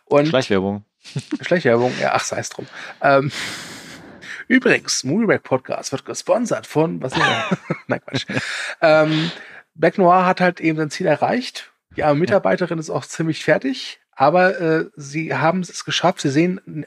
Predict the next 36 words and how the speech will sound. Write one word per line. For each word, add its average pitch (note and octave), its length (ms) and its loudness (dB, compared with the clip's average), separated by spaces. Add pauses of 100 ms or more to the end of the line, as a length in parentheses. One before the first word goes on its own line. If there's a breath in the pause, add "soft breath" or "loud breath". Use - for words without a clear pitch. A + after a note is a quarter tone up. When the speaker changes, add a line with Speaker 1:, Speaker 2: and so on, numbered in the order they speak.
Speaker 1:
eine C#3+ 260 0
Videoaufnahme, F3+ 560 0
die C3+ 100 -14
zeigt, D3 480 0
wie D3 120 -4
halt D3 220 2
eben C#3 340 -2 (480 loud breath)
Butcher D#3 380 2
über C#3+ 200 0
die B2+ 140 0
Mauer E3 320 2
klettert. - 600 -4 (560 loud breath)
Das - 160 -4
heißt, D3 240 4
wir D3+ 80 6
haben D#3 120 4
jetzt D#3+ 200 2
die D#3+ 40 6
Erklärung, D3+ 400 2
warum C#3 440 4
zum F#3+ 200 -6
Teufel E3 460 2
diese, C#3+ 280 0 (200)
dieses, C3 320 -8
die - 160 -16
Folge D#3 480 2
unbedingt F#3 600 0
uns - 200 -4
zeigen C#3+ 520 0
musste, D#3 440 -2
wie C#3+ 100 -2
Butcher E3 360 0
über C#3+ 120 4
die C#3+ 80 -6
Mauer D#3+ 240 2
klettert. - 480 0